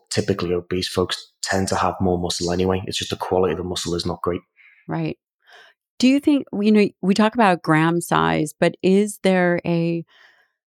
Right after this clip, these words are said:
Speaker 2: um, a body weight component, a dose associated based on body weight? Because essentially someone, you know, I'm five one, a hundred and ten pounds. I am <laughs> going to have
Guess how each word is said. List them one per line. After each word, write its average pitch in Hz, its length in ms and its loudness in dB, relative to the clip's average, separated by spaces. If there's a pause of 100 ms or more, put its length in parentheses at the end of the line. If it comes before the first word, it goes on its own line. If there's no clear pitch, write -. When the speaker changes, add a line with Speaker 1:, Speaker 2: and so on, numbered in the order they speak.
(380)
Speaker 2:
um, 151 500 2 (380)
a 165 140 6 (160)
body 160 320 4
weight 151 240 2
component, 139 560 0 (240)
a 160 220 2 (220)
dose 170 440 2
associated 156 840 0 (440)
based 156 220 2
on 147 140 4
body 135 340 0
weight? - 260 -8 (580)
Because 175 280 2
essentially 190 480 2
someone, 170 400 2
you 160 80 4
know, 143 100 4
I'm 170 220 2 (180)
five 175 260 0
one, 165 340 4
a 151 60 -2
hundred 160 300 -2
and 151 140 -2
ten 156 160 -2
pounds. 160 360 -2
I 160 320 2
am 175 120 0
<laughs> - 0 -
going 175 240 2
to 165 80 -6
have 156 240 -2